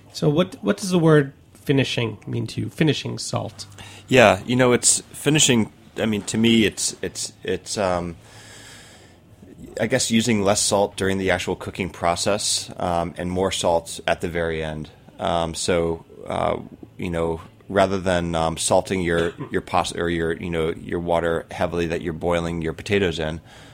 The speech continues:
Speaker 2: um, you boil the potatoes in, you know, a lightly salted water, and then you finish, once the t-, potatoes are plated or in a serving dish, um, you salt them then.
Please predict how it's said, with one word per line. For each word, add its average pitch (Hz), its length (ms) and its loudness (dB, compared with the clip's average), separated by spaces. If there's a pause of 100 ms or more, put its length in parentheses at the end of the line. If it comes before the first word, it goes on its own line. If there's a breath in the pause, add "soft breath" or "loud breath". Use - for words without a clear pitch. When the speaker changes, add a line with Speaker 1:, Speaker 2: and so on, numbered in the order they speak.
(200 loud breath)
Speaker 2:
um, 85 600 0
you 92 140 -6
boil 92 240 2
the 87 80 -2
potatoes 87 460 -2
in, 85 240 -4
you 92 100 -8
know, 82 140 -2
a - 20 -2
lightly 85 280 0
salted 87 320 -4
water, 82 300 0
and 85 200 -4
then 85 140 -2
you 85 80 -2
finish, - 680 -4
once 95 240 -4
the 80 60 -10
t-, - 140 -10
potatoes 87 460 -4
are 82 80 -2
plated 82 480 -4 (420 loud breath)
or 90 140 -2
in 85 60 0
a 82 100 -2
serving 87 400 -2
dish, 78 460 -6
um, 80 300 -4
you 82 80 -8
salt - 360 -2
them 78 140 -6
then. 80 300 -6